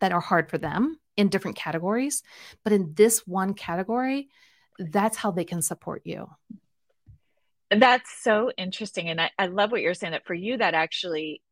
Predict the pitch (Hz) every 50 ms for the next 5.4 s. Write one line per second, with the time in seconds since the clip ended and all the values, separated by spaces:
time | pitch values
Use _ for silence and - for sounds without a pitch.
0 | _ _ _ _ _ - - 220 196 190 - _ _ - 190 175 165 156 156 156
1 | - 175 170 - 170 156 - - - - - 285 254 202 147 135 139 156 180 -
2 | - - _ _ _ - 180 160 165 156 160 175 185 190 170 151 147 147 147 165
3 | - _ _ _ _ _ - _ 214 185 170 175 - _ - 247 262 240 202 -
4 | - 185 175 165 175 170 160 - 175 170 - - 220 220 208 180 180 170 170 165
5 | 170 170 170 160 139 143 147 151